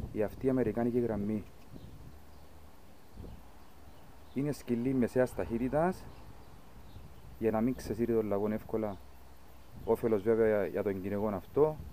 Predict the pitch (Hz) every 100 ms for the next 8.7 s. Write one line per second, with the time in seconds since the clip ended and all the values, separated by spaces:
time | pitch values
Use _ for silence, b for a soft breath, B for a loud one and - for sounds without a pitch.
0 | - - - - - 113 117 117 147 139
1 | 104 - 117 117 110 101 120 - 107 -
2 | - - - - - - - - 98 -
3 | 127 117 110 - 98 104 147 170 - -
4 | - - - - - - 123 139 165 170
5 | - - - - - - - - - -
6 | - - - - - - - - - -
7 | - - - 117 113 92 139 127 98 117
8 | 117 - 107 104 - 165